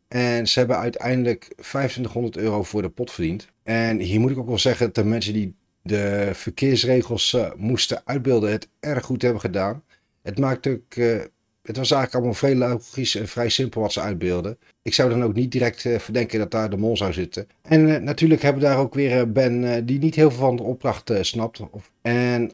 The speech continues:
omdat hij deze aflevering ook, eh, zo verdacht mogelijk, eh, naar voren werd gebracht, heb ik ook het vermoeden dat hij niet, eh, de mol zou zijn. Dat was het afgelopen seizoen hetzelfde verhaal van Wie is de Mol. Dat degene die heel veel in beeld is geweest uiteindelijk, eh, niet de mol was. Maar goed,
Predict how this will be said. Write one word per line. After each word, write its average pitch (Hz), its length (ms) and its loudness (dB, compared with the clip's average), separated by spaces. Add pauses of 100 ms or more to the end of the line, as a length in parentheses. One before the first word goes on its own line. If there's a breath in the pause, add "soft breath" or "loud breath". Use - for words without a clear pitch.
(100)
omdat 135 220 2
hij 139 100 6
deze 131 260 4
aflevering 120 640 2
ook, 127 300 -2
eh, 117 80 2 (140)
zo 127 320 2
verdacht 120 320 -2
mogelijk, 123 480 0
eh, 95 120 -2
naar 101 220 -4
voren 120 340 0
werd 104 160 -2
gebracht, 98 480 -6 (800 soft breath)
heb 147 180 0
ik 160 120 -6
ook 147 120 0
het - 120 -4
vermoeden 127 300 4
dat 120 120 0
hij 107 160 2
niet, 107 260 -2
eh, 113 160 4
de 104 120 2
mol 110 240 2
zou 95 200 0
zijn. 92 240 -2
Dat 101 160 -4
was 101 200 -2
het - 100 -8
afgelopen 104 440 -4
seizoen 107 240 0
hetzelfde 101 340 -2
verhaal 98 260 -2
van 92 220 -6
Wie 104 140 2
is 95 120 0
de 98 100 -6
Mol. 95 300 -2 (540 soft breath)
Dat 113 160 -4
degene 113 300 6
die 104 160 0
heel 113 160 4
veel 113 120 2
in 107 100 2
beeld 104 240 0
is 90 100 -4
geweest 101 320 -4
uiteindelijk, 90 540 -4
eh, 92 180 -2
niet 101 200 -2
de 113 80 0
mol 101 240 0
was. 78 420 -6
Maar 104 160 -2
goed, - 380 2